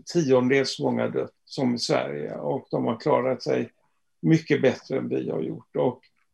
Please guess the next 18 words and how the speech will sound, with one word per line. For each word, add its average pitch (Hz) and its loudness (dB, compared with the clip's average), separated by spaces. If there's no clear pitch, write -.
eh, 135 4
i 147 2
Finland 160 6
så 165 2
stängde 151 0
man 151 6
av 135 6
hela 131 2
Helsingforsområdet, 139 2
eh, 131 0
under 127 0
en 131 -4
månad 127 2
eller 123 -6
någonting 123 -12
i - -12
den 123 -8
stilen. 131 -6